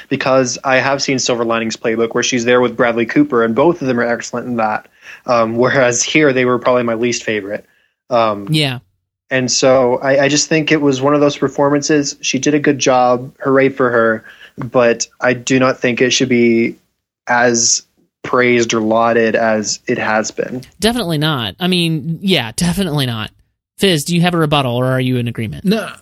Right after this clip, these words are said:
Speaker 3: well, I, I, I'll give one of each side, okay?
Speaker 2: Okay, okay.
Speaker 3: <laughs>
Speaker 2: Fair enough.
Speaker 3: I
Speaker 2: Yes, go.
Speaker 3: I would agree that I think her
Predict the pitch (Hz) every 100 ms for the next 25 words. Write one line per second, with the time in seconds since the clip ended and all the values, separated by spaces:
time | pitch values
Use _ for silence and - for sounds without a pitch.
0 | - 202 175 247 330 320 _ _ _ _
1 | _ _ _ 175 - - _ - - -
2 | - _ _ _ 165 185 196 185 233 202
3 | 220 185 160 160 - 147 110 98 123 _
4 | 156 143 156 160 - 156 180 - 160 -
5 | 208 208 214 185 131 - 151 127 165 127
6 | - - _ _ _ _ _ - 175 202
7 | 226 180 151 165 175 175 190 - _ _
8 | 160 156 151 151 151 151 175 151 - 165
9 | 156 151 147 147